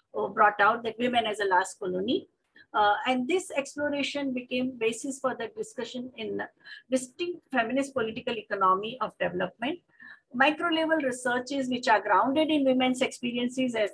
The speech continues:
Doctor Shruti Tambe also told us, that it's a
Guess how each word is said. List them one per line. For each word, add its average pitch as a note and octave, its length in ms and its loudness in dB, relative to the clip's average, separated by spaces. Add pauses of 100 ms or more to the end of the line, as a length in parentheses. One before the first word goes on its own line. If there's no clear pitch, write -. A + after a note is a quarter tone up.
Doctor G3+ 440 0 (340)
Shruti B3+ 360 0
Tambe G3 380 4
also B3+ 240 0
told C4 320 2
us, C4+ 160 8
that C4+ 180 4
it's C4+ 240 -2
a C4+ 100 8